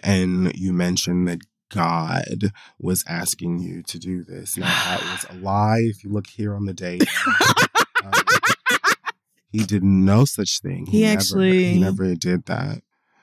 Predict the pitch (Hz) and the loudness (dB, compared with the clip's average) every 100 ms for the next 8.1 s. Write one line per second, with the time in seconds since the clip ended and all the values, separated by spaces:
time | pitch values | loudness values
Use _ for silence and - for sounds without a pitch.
0 | - 196 - 175 180 190 196 190 180 175 | 2 2 4 4 4 4 4 2 -2 -4
1 | 107 _ 120 117 170 165 117 113 107 104 | -8 _ 4 4 2 4 6 6 4 2
2 | 113 - 117 104 131 113 107 113 107 113 | 2 4 2 4 4 4 4 0 4 4
3 | 110 123 151 - - 113 120 117 - - | 6 4 2 0 0 4 4 4 0 -2
4 | 107 - 113 110 101 98 90 104 107 104 | 0 4 6 6 4 2 0 4 6 8
5 | 104 - _ - 104 104 - 127 131 123 | 6 0 _ 0 4 4 4 4 6 6
6 | 107 107 123 135 123 104 - 95 110 - | 4 4 4 4 0 0 -2 2 2 4
7 | 113 98 - 85 87 90 - - - - | 2 2 0 -2 -2 -4 -4 -2 0 2
8 | 523 | 0